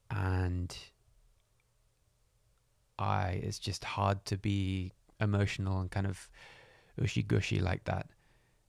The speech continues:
Um, but, uh, you gotta do it. You gotta do it. Because it's true and because she needs to hear it. Um,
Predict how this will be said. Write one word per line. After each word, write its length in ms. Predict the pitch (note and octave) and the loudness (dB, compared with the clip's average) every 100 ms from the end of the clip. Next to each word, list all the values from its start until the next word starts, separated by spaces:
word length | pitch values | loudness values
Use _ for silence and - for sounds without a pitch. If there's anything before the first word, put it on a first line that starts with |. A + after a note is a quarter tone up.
| _ - | _ -2
Um, 520 | - G#2 G2+ G2 A2 | 0 2 0 -2 -6
but, 280 | - G2+ G2 | -2 0 2
uh, 180 | F#2+ F#2+ | 0 -2
you 200 | G2+ G2+ | -2 4
gotta 200 | A2+ B2 | 6 6
do 200 | A#2+ A2+ | 6 6
it. 160 | G2+ - - _ - - | 6 0 -12 _ -20 -12
You 160 | G2+ F#2 | -8 0
gotta 240 | A#2+ A#2 G#2 | 4 6 4
do 180 | G2 E2+ | 2 0
it. 140 | - _ _ _ _ _ - - - - D3+ - - - _ | -6 _ _ _ _ _ -20 -20 -20 -20 -16 -16 -18 -20 _
Because 320 | A2+ - G#2 | 2 4 2
it's 160 | G#2+ - | 0 -4
true 500 | - - B2 D#3 F3+ - _ - _ _ _ - | -2 6 8 8 4 -6 _ -20 _ _ _ -2
and 260 | G#2+ G2+ G2 | 2 4 4
because 320 | G#2 A#2 G2+ | 2 2 2
she 140 | A2 | 4
needs 200 | G#2 F#2+ | 2 2
to 80 | - | 0
hear 200 | F#2 F2 | 0 0
it. 120 | E2+ - _ _ _ _ _ _ _ _ _ _ _ _ _ _ _ _ _ _ _ _ _ - - - - - - - - - - - - - - _ _ _ - _ _ _ _ _ _ - - | -2 -8 _ _ _ _ _ _ _ _ _ _ _ _ _ _ _ _ _ _ _ _ _ -20 -20 -20 -20 -20 -20 -20 -20 -20 -20 -20 -20 -20 -20 _ _ _ -20 _ _ _ _ _ _ -20 -10
Um, 440 | C3 A#2 G#2 F#2+ | -4 -2 -2 -2